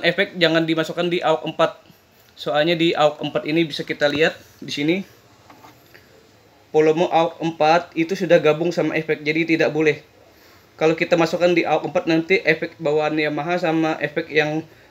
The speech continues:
dari luar nanti tabrakan dia. Dia, jadi dia di sini ada efek,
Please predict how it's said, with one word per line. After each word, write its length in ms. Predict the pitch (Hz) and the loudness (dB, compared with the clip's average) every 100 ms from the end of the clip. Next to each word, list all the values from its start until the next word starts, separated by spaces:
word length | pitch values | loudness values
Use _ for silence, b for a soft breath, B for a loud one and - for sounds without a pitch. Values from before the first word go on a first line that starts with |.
| b - | b -4
dari 560 | 147 147 160 160 160 - _ _ - | 0 2 4 4 2 -2 _ _ -8
luar 320 | 147 160 180 | 0 2 4
nanti 320 | 170 156 175 | 2 2 2
tabrakan 560 | 170 147 151 147 151 147 | 2 0 2 0 0 0
dia. 240 | 139 131 | 0 0
Dia, 160 | 135 151 - | -2 -4 0
jadi 240 | 151 160 185 | 0 2 2
dia 200 | 175 190 170 - - - | 2 2 2 -4 -20 -16
di 240 | 165 151 151 151 | -6 -2 -2 -2
sini 240 | 160 170 | -2 0
ada 160 | 160 143 | 0 -2
efek, 320 | 151 180 | -2 -4